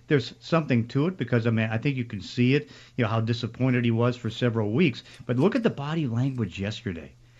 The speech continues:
And look how good it was, because, again, he was genuinely excited with the, uh, inclusion in the offense and the passing game, the three touchdowns. I mean, you can see how he would embrace, uh, you know, Russell Wilson,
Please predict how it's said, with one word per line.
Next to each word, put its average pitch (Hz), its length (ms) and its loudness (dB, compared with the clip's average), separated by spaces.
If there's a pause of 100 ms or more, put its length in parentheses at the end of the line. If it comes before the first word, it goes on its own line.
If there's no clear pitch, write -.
(200)
And 127 200 6
look 196 140 4
how 160 180 2
good 135 260 2
it 101 120 2
was, 104 420 2 (240)
because, 127 340 4
again, 123 340 2 (140)
he 156 120 2
was 135 160 4
genuinely 151 600 2
excited 139 720 0 (240)
with 131 160 2
the, 117 280 4
uh, 107 160 0 (320)
inclusion 139 580 2
in 127 120 6
the 113 100 4
offense 123 640 2
and 101 100 0
the 92 60 -4
passing 113 480 0
game, 120 360 4 (160)
the 107 80 -4
three 123 260 2
touchdowns. 120 680 2 (240)
I 117 40 -2
mean, 113 120 4
you 127 80 2
can 117 140 0
see 131 460 0 (100)
how 123 180 0
he 120 160 4
would 113 160 2
embrace, 117 640 2 (140)
uh, 101 360 -2 (280)
you 117 80 2
know, 101 60 2
Russell 117 340 2
Wilson, 123 600 2